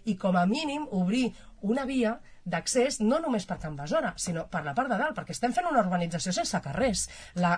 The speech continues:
els carrers de dalt, a, de partir dels habitatges socials cap amunt, no existeixen, perquè són els que haurien de fer els promotors privats i, com que aquesta urbanització no s'està executant, no existeixen. I ara vaig a una altra part, que és la seguretat. Com entraran els vehicles d'emergència? Com entraran?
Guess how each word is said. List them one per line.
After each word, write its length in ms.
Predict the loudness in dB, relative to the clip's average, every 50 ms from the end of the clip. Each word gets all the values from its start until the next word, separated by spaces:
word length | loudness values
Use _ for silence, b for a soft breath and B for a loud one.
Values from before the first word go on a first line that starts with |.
| 2 0
els 180 | 0 0 -2 -4
carrers 380 | -4 -2 0 2 0 0 4 4
de 140 | 4 6 6
dalt, 300 | 6 6 4 4 2 0
a, 160 | 0 -2 -2
de 240 | -2 -4 -6 -6 -6
partir 280 | -4 -6 -4 -4 -2 0
dels 160 | 2 2 2 0
habitatges 320 | -2 -2 -2 -2 -2 -4
socials 260 | -4 -4 -4 -4 -2
cap 160 | -2 -2 -2 0
amunt, 300 | 2 2 2 2 2 -2 B B B B
no 160 | B 2 2 2
existeixen, 600 | 2 0 -2 -2 0 0 0 0 2 2 -2 -2
perquè 220 | -2 -4 -4 -4 -4
són 140 | 2 4 4
els 80 | 4 4
que 100 | 2 2
haurien 300 | 2 4 2 2 2 2
de 60 | 0
fer 160 | 2 2 0
els 80 | 0 0
promotors 380 | 0 -2 0 2 2 2 2 2
privats 400 | -4 -2 2 2 2 2 0 -4 B B B B B
i, 80 | -2 2
com 160 | 4 4 4
que 80 | 2 -2
aquesta 240 | -2 -2 0 0
urbanització 500 | 2 2 2 0 2 0 -2 -2 0 0
no 140 | 0 0 -2
s'està 240 | -4 -2 -2 -2 -2
executant, 400 | 0 -2 -2 -4 -2 -2 -2 -2 0
no 100 | 0 -2
existeixen. 560 | 0 -2 -4 -8 -8 -8 -10 -10 -10 -10 -12 -16 B B B B B
I 100 | 4 6
ara 140 | 8 10 8 8
vaig 140 | 6 6
a 20 | -2
una 140 | -2 -2 -2
altra 180 | -2 0 2
part, 220 | 2 2 2 -2 -4
que 80 | -4 -2
és 80 | 0
la 80 | 0 0
seguretat. 720 | 0 -2 -2 -2 -2 -4 -2 0 0 -2 -2 -4 -10 -20 b b b b b b b b
Com 160 | 2 4 6
entraran 400 | 6 4 4 4 4 4 4 2
els 80 | 0 0
vehicles 320 | 0 -4 -2 -2 -4 -2
d'emergència? 760 | 0 0 0 0 0 0 0 0 0 -2 -6 -8 -8 -10 -10 -12 b b b b b -4
Com 160 | 2 2 2 2
entraran? 460 | 2 -2 -2 -2 -2 -2 -4 -8